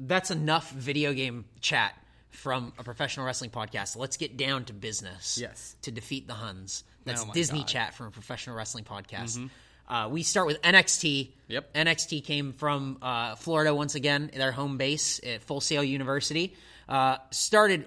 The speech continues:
Speaker 1: hot and heavy action right out of the gate. What are we gonna get? The Ascension. Whoa, whoa.
Speaker 2: Yeah.
Speaker 1: Who are they gonna, what, what hot tag team are they gonna get? What established tag team are they gonna get?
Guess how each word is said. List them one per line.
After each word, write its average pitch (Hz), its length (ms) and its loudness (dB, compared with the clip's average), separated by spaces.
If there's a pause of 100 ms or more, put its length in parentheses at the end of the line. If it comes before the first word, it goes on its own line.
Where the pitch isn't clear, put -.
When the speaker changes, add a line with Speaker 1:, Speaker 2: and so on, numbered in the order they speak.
(140)
Speaker 1:
hot 214 340 8
and 170 100 -4
heavy 185 460 2
action 175 560 8 (320)
right 226 340 8
out 214 200 12
of 156 60 -2
the 156 60 0
gate. 165 460 4 (220)
What 190 260 10
are 247 80 10
we 196 100 4
gonna 151 200 0
get? 165 380 6
The 165 120 4
Ascension. 208 480 6
Whoa, 117 340 2
whoa. 120 440 2
Speaker 2:
Yeah. 151 320 6
Speaker 1:
Who 220 80 8
are 190 40 4
they 160 120 2
gonna, 170 180 -2
what, 151 420 6 (200)
what 165 380 4
hot - 580 0
tag 151 320 2
team 151 360 0
are 127 120 -4
they 147 160 2
gonna 147 180 0
get? 127 300 -4
What 156 280 2
established 156 640 0
tag 147 260 2
team 131 260 -4 (300)
are 131 100 -2
they 131 120 2
gonna 120 160 -2
get? 113 380 0